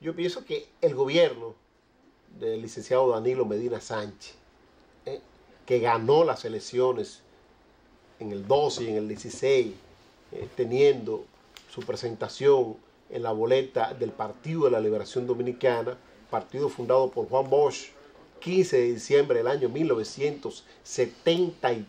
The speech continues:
tres, van a ser cuarenta y seis años en este dos mil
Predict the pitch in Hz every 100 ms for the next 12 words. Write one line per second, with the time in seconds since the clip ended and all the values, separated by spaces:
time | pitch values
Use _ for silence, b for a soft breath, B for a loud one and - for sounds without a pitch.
0 | - 147 185 180 - - - _ - 139
1 | 131 135 - 127 120 120 - 107 - 156
2 | 135 - - 147 151 127 117 - - b
3 | b - 113 127 131 - 123 104 b b
4 | - 110 107 135 135 110